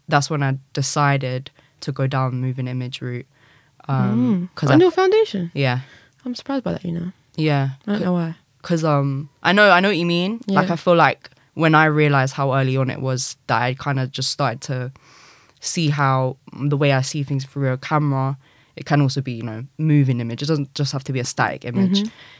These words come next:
Speaker 1: But that's where it kinda, like, the transition happened on foundation of, like, Ravensbourne.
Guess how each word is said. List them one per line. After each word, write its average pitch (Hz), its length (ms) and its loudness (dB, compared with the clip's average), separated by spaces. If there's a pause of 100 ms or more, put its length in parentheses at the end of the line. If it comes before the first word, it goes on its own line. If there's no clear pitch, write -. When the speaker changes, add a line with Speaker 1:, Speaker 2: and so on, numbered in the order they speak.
(340)
Speaker 1:
But 165 120 6
that's 185 220 4
where 165 100 2
it 143 60 -2
kinda, 135 200 4
like, 113 380 0 (140)
the 151 100 4
transition 135 840 0 (140)
happened 165 760 -4 (200)
on 143 120 0
foundation 135 640 -4
of, 139 100 -4
like, 139 140 0
Ravensbourne. 135 720 -4